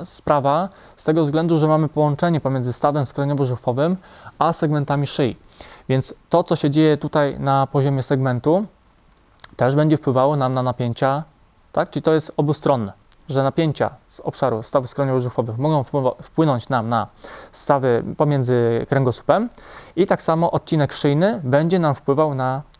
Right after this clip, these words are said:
obszary tutaj stawów skroniowo-żuchwowych. Zaraz przejdziemy do tej pracy, jak sobie tam wokół, wokół tego kręgosłupa szyjnego popracować. Na razie jeszcze chciałbym tutaj dokończyć parę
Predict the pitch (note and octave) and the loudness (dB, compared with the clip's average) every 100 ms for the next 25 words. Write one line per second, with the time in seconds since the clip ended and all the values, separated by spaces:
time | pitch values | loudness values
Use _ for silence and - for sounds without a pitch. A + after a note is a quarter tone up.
0 | - - C3+ B2+ B2 - A#2+ B2+ D3+ C3 | -18 -6 -2 -2 -2 -2 -2 -2 -4 -4
1 | A#2 - C3 B2 A#2+ A#2+ A#2+ - - - | -4 -4 -2 -2 -2 0 -2 -2 -8 -20
2 | - - - - - F3+ G#3 - F3 F#3 | -20 -18 -18 -10 0 2 0 0 2 2
3 | F#3 D#3+ D#3+ D3 F3 F#3 D#3+ D3+ D3 - | 2 0 0 0 0 -2 0 0 0 -2
4 | D3 C#3+ C#3+ C#3 C#3+ - C3+ B2 C3+ C#3+ | -2 0 0 0 -2 -2 -4 -2 -2 -2
5 | C#3+ C#3 C3+ D3 C#3 - C#3+ C3 D#3 D3 | -2 -2 -2 -2 -4 -2 -2 -2 -4 -4
6 | C#3+ C#3 - F3 G#3+ F#3 - - - - | -2 0 -2 -2 2 2 0 -14 -20 -10
7 | - F#3+ F#3 F3 E3 D3 - C#3+ C3+ C3+ | -2 0 2 2 2 0 0 -2 0 0
8 | B2 - C#3 B2 - B2+ B2 | 0 0 -2 -2 -2 0 -2